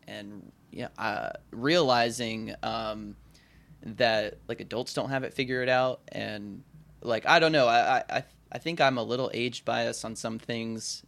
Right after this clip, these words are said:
and I need to clear that up and, like, why that is. Um, <laughs> I don't know. I,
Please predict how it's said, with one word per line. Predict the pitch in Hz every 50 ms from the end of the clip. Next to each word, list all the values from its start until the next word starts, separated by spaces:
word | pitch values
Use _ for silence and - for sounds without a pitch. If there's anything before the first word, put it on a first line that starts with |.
| _
and | - 110
I | 107
need | 110
to | 104 110
clear | - - - 117 113 107
that | 107 107 104 104
up | 107 107 - - - -
and, | - 113
like, | - - -
why | 110 110 117 120 123
that | 123 123 123 123
is. | 127 127 127 127 123 - - - _ _ _ _ _ _ _ _
Um, | - - 127 127 117 117 110 104 104 92 - - _ _ _
<laughs> | _ _ _ _ - 311 311 - - 330 - - - - - 160
I | - 226
don't | 247 240
know. | 226 208
I, | - 165 175 175 170